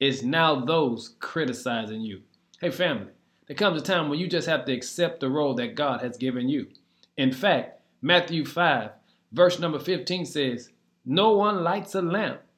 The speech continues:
then puts it under a basket. Instead, a lamp is placed on a stand where it gives light to everyone in the house." You see, the problem is, with your light shining,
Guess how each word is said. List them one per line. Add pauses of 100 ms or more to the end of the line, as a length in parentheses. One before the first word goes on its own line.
(240)
then
puts
it
under
a
basket. (420)
Instead, (360)
a
lamp
is
placed
on
a
stand (340)
where
it
gives
light (320)
to
everyone
in
the
house." (320)
You
see,
the
problem
is, (440)
with
your
light
shining,